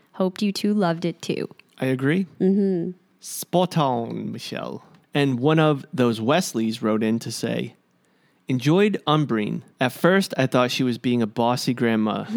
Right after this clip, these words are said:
Speaker 2: <laughs>
Speaker 1: <laughs>
Speaker 2: because of her age, but later, we found out she was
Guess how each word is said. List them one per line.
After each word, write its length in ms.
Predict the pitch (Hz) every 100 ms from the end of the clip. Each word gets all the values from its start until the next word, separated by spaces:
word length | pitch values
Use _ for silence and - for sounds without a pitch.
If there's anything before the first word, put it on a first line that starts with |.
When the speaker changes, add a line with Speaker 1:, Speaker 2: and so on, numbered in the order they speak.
| 285
Speaker 2:
<laughs> 220 | 427 339 381
Speaker 1:
<laughs> 160 | -
Speaker 2:
because 480 | 165 139 131 156 131
of 120 | 127
her 120 | 135 123
age, 400 | 135 123 113 135 -
but 140 | 143
later, 460 | 185 226 190 147 190 _ _ _
we 100 | 139
found 360 | 143 170 180 180
out 240 | 180 190
she 140 | - 151
was 180 | 135